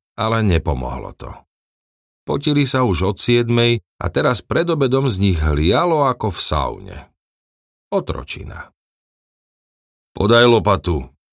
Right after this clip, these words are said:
Vysoký muž, sediaci na kopci čerstvo nakopanej zeminy, sa lenivo nahol a podal kolegovi lopatu.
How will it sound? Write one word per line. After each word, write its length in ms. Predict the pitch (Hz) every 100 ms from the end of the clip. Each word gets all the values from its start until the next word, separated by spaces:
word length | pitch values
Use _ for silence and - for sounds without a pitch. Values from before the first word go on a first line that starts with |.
| _ _ -
Vysoký 480 | 131 156 143 117 101
muž, 320 | 107 131 -
sediaci 560 | - 120 123 113 - 92
na 160 | 98
kopci 400 | 117 101 - 95
čerstvo 480 | - 120 120 - 87
nakopanej 560 | 95 - 101 98 76 71
zeminy, 480 | 92 107 110 107
sa 240 | - 73 76
lenivo 400 | 98 135 90 65
nahol 480 | 78 127 135 139 131 _ -
a 80 | 143
podal 400 | 190 180 147 -
kolegovi 480 | 120 117 95 80 65
lopatu. 480 | 62 - - 50